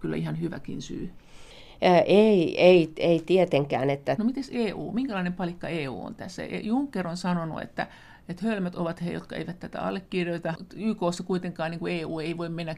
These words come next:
Speaker 1: allekirjoittelemaan mitään meidän puolesta. Et siellä,
Speaker 2: Mm.
Speaker 1: siellä se mennään maa maalta.
Speaker 2: Mm.
Speaker 1: Mut mikä se E U:n rooli tässä on?
Speaker 2: No kyllähän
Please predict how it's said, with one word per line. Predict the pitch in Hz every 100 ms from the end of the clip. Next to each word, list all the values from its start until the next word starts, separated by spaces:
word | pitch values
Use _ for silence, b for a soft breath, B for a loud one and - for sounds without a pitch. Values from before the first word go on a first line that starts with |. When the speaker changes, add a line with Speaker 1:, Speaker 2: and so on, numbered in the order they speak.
| -
Speaker 1:
allekirjoittelemaan | 180 175 170 160 - 170 170
mitään | 175 - 160
meidän | 170 170
puolesta. | - - 175 -
Et | -
siellä, | 240 254
Speaker 2:
Mm. | 214
Speaker 1:
siellä | 196 175
se | 175
mennään | 170 165 156
maa | 170 165
maalta. | 160 165 262 220
Speaker 2:
Mm. |
Speaker 1:
Mut | 180
mikä | 226 277
se | 226 165
E | 170
U:n | 156
rooli | 165 147 147
tässä | 147 - -
on? | 202 - B B
Speaker 2:
No | -
kyllähän | 254 247 196 185